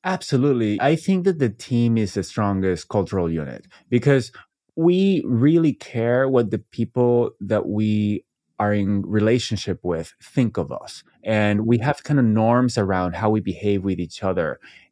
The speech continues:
So even in organizations with strong cultures, we do see a lot of cultural variability within teams.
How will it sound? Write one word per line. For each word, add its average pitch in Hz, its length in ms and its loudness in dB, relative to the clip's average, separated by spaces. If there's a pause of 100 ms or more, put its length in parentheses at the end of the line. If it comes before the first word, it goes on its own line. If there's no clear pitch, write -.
(120)
So 127 320 2
even 165 240 2
in 165 240 0 (160)
organizations 117 500 2
with 104 120 0
strong 104 260 -4
cultures, 98 460 -4 (240)
we 117 100 2
do 135 200 2
see 151 160 -2
a 135 80 4
lot 113 200 4
of 98 140 -4
cultural 95 560 -2
variability 98 1000 0 (260)
within 101 380 -2
teams. 95 540 -6